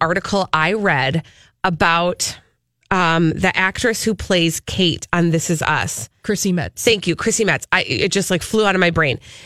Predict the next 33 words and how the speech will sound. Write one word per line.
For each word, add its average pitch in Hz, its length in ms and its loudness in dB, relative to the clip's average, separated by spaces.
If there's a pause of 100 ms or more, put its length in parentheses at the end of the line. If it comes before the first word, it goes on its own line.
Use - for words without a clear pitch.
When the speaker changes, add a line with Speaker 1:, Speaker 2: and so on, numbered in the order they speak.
(160)
Speaker 1:
Chrissy 381 400 0
Metz, 220 600 0 (120)
uh, 196 180 4 (320)
Page 294 320 0
Six, - 320 -2
I 196 80 2
think, 170 240 0
did 175 180 0
an 170 100 2
article 160 360 0
about 139 280 0
this. - 280 -4 (360)
She's 277 380 0
in 349 80 4
her 349 120 2
thirties, 175 800 0 (300)
and 190 140 2
she 220 180 2
just 196 480 0
put 269 160 0
on 180 280 2
a - 140 -4
swimsuit 170 540 -2
for - 140 -4
the 156 80 0
first 151 340 -4
time. - 300 -6 (120)
Speaker 2:
Mm-hmm. 156 340 -4 (440)
Speaker 1:
And 190 160 2
this 185 220 0
was 180 100 0
a 185 60 0
headline. 151 520 -2